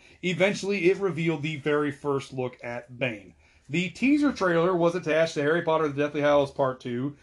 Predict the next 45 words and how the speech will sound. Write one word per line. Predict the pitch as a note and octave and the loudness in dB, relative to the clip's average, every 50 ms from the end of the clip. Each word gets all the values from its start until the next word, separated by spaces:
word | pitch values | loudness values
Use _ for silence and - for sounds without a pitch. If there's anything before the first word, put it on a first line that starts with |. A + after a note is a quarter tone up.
| - - - | -16 -12 -8
and | F3+ F#3 | -8 -8
the | F#3 | -6
teaser | E3+ G3+ A3 A3+ A#3+ | -4 -4 -4 -4 -4
trailer | A#3 - G#3 G3 G3 G3 | -4 -4 -2 -2 -2 -2
received | F3+ E3 E3+ - F#3+ F#3+ D#3+ - | -4 -4 -6 -8 -10 -10 -8 -4
kind | F#3+ G#3 G#3 | -2 -2 -2
of | F3+ D3 | -2 -2
mixed | D3 D3 D#3 E3+ E3+ E3+ - | -4 -4 -2 -2 -4 -4 -8
responses | D3 C#3 - F#3 F#3+ G#3 G3 D#3+ C3+ | -12 -10 -6 -4 -4 -4 -4 -6 -8
because | B2+ C3+ B2 C#3 C3 C3 | -10 -8 -6 -8 -8 -8
some | - E3+ F#3 G#3 G3 | -6 -4 -4 -4 -2
felt | - G3 F#3 F3+ F3 - | 2 4 4 4 2 0
that | E3+ D#3+ | -4 -4
it, | D#3 D3+ C#3 D3 | -4 -4 -2 -2
while | D3+ D3+ D3 | 0 0 0
it | C#3+ C#3+ | -2 -4
successfully | - C3 B2+ E3 F3 E3+ - E3 D#3 D3 | -6 -8 -6 -6 -6 -6 -6 -10 -10 -6
built | C#3+ D3 C#3 C#3 C#3 _ _ _ _ _ | -4 -4 -4 -6 -8 _ _ _ _ _
hype, | - - D#3 E3 F#3+ A#3+ A#3 - - _ _ - - - - - | -6 -2 0 2 2 0 -2 -6 -12 _ _ -20 -20 -16 -8 -4
others | D3 D#3+ G3 A3 G#3+ - | -2 0 0 0 -2 -2
felt | - - G#3 G#3 G#3 F#3 - | 0 2 4 4 4 4 0
that | E3 D#3+ D#3+ | -2 -2 -2
it | E3 D#3 C#3+ | -4 -6 -10
served | - - - G#3 G#3+ G#3+ F3+ | -8 -2 0 0 0 0 0
as | F3+ D3+ B2+ | -2 -4 -4
more | C#3+ D#3 E3 F3 F3+ D#3+ | -2 -2 0 0 0 0
just | C3+ D#3 C#3 - - | -2 -4 -10 -12 -10
an | - C#3+ | -6 -4
announcement | C#3 C3 C3 B2+ D3 E3 E3 - - F3+ F#3 F#3 F3+ | -4 -4 -4 -4 -4 -4 -4 -4 -6 -6 -6 -8 -8
that | - C3+ | -12 -10
the | D3 | -8
next | C#3+ E3 D#3+ D3+ - | -6 -6 -6 -4 -4
Batman | C#3+ C#3+ D#3 D#3+ E3 E3+ E3+ E3+ | -2 -2 -2 -2 -2 -2 -2 -2
was | E3+ - | -4 -4
coming | - F#3 F3+ F#3 F#3 F#3+ F3 E3+ _ _ _ _ _ _ _ _ | -6 -6 -6 -6 -8 -10 -12 -14 _ _ _ _ _ _ _ _
instead | - E3+ E3 C#3 - - - F#3+ F#3 | -4 -4 -4 -4 -6 -2 2 4 4
of | F3 D#3+ D3+ | 4 4 2
an | D3 | 0
actual | D3 D#3 D#3 D3+ C3+ - - C#3+ C3+ C3+ | 0 0 0 0 -2 -4 -6 -6 -6 -6
teaser | C3+ - F3+ E3+ D#3+ C3 C3 C3 | -6 -6 -6 -6 -4 -4 -6 -8
for | B2+ - C3+ | -8 -6 -6
what | C3+ B2+ | -6 -6
we | B2+ A#2+ | -6 -6
were | A#2+ | -6
getting. | A#2 C3 C3 B2 A#2 A2 | -4 -4 -4 -4 -4 -8